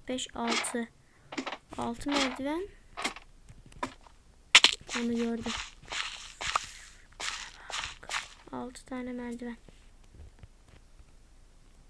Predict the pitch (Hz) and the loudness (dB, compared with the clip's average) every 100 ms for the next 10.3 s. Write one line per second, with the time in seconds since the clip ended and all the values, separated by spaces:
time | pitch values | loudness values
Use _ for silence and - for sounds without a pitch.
0 | - - - - - - - - - - | -20 -20 -20 -18 -18 -16 -18 -18 -20 -20
1 | - - - - - - - - - - | -20 -20 -20 -20 -20 -20 -20 -20 -20 -20
2 | - - - - - - 302 277 247 262 | -20 -20 -20 -20 -16 -8 -6 -6 -4 -4
3 | 359 - - - - - - - - - | -6 -12 -20 -20 -12 -12 -12 -18 -18 -16
4 | - 262 - - - - - - - - | -14 -14 -14 -16 -16 -20 -20 -20 -20 -16
5 | - 285 - - 988 1077 1047 - - - | -12 -12 -6 -4 -2 -4 -6 -14 -20 -20
6 | - - - - - - - - - - | -20 -16 -16 -16 -16 -16 -16 -16 -18 -18
7 | - - - - - - - - - - | -18 -20 -20 -14 -10 -8 -10 -16 -18 -18
8 | - - - - - - - - - - | -18 -16 -16 -14 -16 -16 -18 -18 -20 -20
9 | - - - 240 240 - 254 247 240 254 | -18 -12 -6 -4 -4 -4 -2 -2 -4 -2
10 | 247 285 | -2 -2